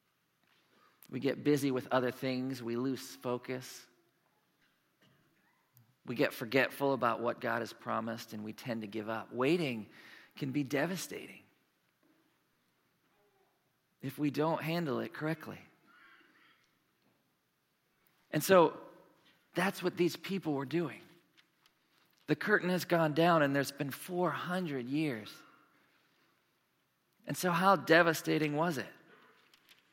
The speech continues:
Wh-, when the curtain comes back up, what do we see? What do we see the people doing? Matthew and Luke give us the story of the birth of Christ. We're gonna look at Luke, Luke chapter one. When the curtain comes up,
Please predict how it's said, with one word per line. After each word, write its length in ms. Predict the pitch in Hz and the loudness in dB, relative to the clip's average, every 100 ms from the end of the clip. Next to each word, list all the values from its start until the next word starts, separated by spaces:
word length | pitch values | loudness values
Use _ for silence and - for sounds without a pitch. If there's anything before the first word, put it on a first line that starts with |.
| _ _ _ | _ _ _
Wh-, 160 | - 185 | -2 4
when 180 | 185 202 | 6 6
the 60 | |
curtain 320 | 196 247 247 226 | 4 4 2 0
comes 280 | 214 190 | 0 0
back 320 | 151 170 165 170 | 6 6 6 4
up, 180 | 143 | 4
what 120 | 143 165 | 4 2
do 60 | |
we 120 | 160 | 2
see? 320 | 139 - 113 - - _ _ _ _ _ _ | 0 -2 -6 -8 -20 _ _ _ _ _ _
What 260 | - 170 208 | -4 2 4
do 80 | 240 | 4
we 80 | 262 | 2
see 180 | 247 | 2
the 80 | 214 | 2
people 300 | - 202 170 | 2 0 0
doing? 280 | 147 160 131 | 4 4 6
Matthew 380 | 156 220 220 208 | 4 4 4 4
and 160 | 165 | 6
Luke 260 | 160 165 - - - - - | 8 8 6 -6 -18 -20 4
give 200 | 170 156 | 6 8
us 400 | - 143 143 - - - _ _ _ _ _ _ - - | 8 6 4 -6 -16 -20 _ _ _ _ _ _ -20 -6
the 140 | 127 | -2
story 440 | 127 - 170 170 147 | -2 2 6 10 8
of 100 | 127 | 6
the 80 | 123 | 4
birth 340 | 143 143 - | 6 4 2
of 100 | 123 | -6
Christ. 520 | - 127 110 - - - _ _ | 2 4 4 -2 -14 -20 _ _
We're 200 | 147 180 | 0 4
gonna 100 | 196 | 6
look 240 | 156 156 | 6 6
at 100 | 156 | 2
Luke, 380 | 131 135 131 - - | 2 2 2 -2 -2
Luke 200 | 131 160 | 2 2
chapter 380 | - 170 165 147 | 6 6 6 2
one. 320 | 131 135 113 110 - - | 4 4 2 -2 -14 0
When 160 | 147 | 2
the 60 | 147 | 2
curtain 360 | 147 190 202 196 | 4 4 4 4
comes 300 | 196 170 151 | 2 6 6
up, 260 | 131 - | 6 2